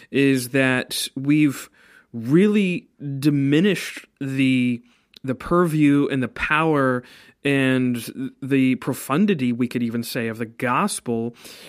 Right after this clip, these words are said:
by making it about more and more things. And essentially what we've done,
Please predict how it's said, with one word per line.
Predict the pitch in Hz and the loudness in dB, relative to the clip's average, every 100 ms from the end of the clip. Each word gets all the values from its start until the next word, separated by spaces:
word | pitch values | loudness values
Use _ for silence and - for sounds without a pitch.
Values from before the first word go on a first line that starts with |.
| - | -12
by | 131 135 127 127 127 - | 0 4 4 4 2 0
making | 139 143 139 151 135 | 0 0 0 -2 0
it | |
about | 127 127 127 - | 0 0 -2 -2
more | 123 135 135 - | 0 2 2 0
and | 123 117 | 0 0
more | 123 123 113 - | 0 0 -2 -6
things. | - 190 185 135 117 | -6 -2 0 0 -2
And | 127 | -2
essentially | 123 190 233 233 160 | -2 -2 0 2 2
what | 127 123 135 | 2 -2 -2
we've | 127 113 113 | -2 -4 -4
done, | 131 208 127 127 202 | 0 0 0 -2 -6